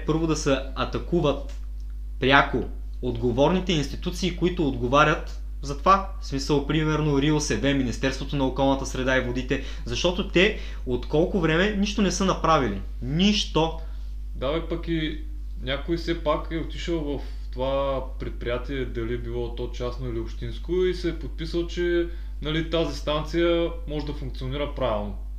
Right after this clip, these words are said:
Speaker 2: Някой си е сложил подписа там, че това нещо е годно.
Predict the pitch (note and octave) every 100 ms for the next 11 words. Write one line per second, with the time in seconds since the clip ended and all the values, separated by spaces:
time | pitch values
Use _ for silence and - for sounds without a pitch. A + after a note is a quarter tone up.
0 | - - - C#3 - - D#3+ D3+ D#3 D#3+
1 | D3+ D3+ D3+ - C3+ - D3+ D#3+ E3+ D#3
2 | D3+ C#3+ C#3+ C#3+ C#3 A2 B2 A2+